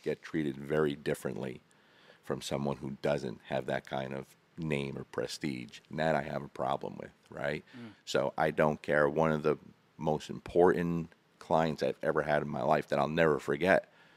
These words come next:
Speaker 1: and I've dealt with super wealthy people and really powerful people, was a busboy who saved up his tips for a year for me to train his dog, right?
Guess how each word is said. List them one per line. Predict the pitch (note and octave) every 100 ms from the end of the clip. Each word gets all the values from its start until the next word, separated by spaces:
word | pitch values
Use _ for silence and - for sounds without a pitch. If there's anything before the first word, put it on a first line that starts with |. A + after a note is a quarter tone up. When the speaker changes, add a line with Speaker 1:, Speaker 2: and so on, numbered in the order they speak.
| _ _ _ _ _ -
Speaker 1:
and | D2
I've | D2 C#2
dealt | E2+ E2
with | C2+ - -
super | - - - G#2 F2+ F#2+ D#2+
wealthy | D#2+ D#2 - C#2
people | - C2+ - A1+ B1+
and | C#2 C#2+
really | D#2+ D#2+ D#2
powerful | - C#2+ D2 - D2+
people, | - D2 - E2 E2 _ - - _ _ -
was | D2+ D2 C#2+ C#2 - _ _ _ _ -
a | -
busboy | - G#2 - - C#2 C#2 D2+ - _ _ _ _ _ _
who | - F2 D#2
saved | C#2+ - E2+ D2+
up | D#2 B1 -
his | - -
tips | - - G2+
for | - D2+
a | C#2+
year | C2+ D2+ F2+ C#2+ - _ _ _ _ _
for | - D#2+
me | D#2
to | C#2
train | - D#2+
his | C2+ C2+
dog, | C#2+ B1+ - - _ _ _ _ _ _ _ _ -
right? | B1+ D2 D#2+